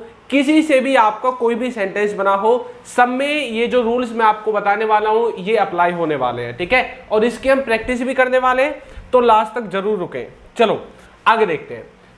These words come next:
सबसे पहले देखो, जब आप कोई भी simple sentence बनाते हैं तो उसको बनाने का formula ये है। अब देखो, मैं आपको ना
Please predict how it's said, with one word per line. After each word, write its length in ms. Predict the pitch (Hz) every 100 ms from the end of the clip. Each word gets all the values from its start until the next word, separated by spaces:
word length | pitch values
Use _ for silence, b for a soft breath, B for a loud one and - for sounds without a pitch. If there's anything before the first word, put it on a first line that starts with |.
| -
सबसे 360 | 262 262 262
पहले 240 | 262 240 233
देखो, 320 | 180 156 120
जब 220 | 147 233 262
आप 200 | 262 -
कोई 240 | 240 247
भी 180 | 220 269
simple 400 | 269 220 208 247
sentence 460 | 233 214 202 220 220
बनाते 460 | 185 180 180 208 190
हैं 400 | 165 202 220 - B B -
तो 80 | 240
उसको 240 | 240 262
बनाने 360 | 233 220 226 233
का 120 | 247
formula 440 | 240 208 214 226
ये 240 | 226 208 165
है। 220 | 123 113 - -
अब 100 | 196
देखो, 220 | 220 226
मैं 140 | 240 226
आपको 300 | 214 220 240
ना 160 | 262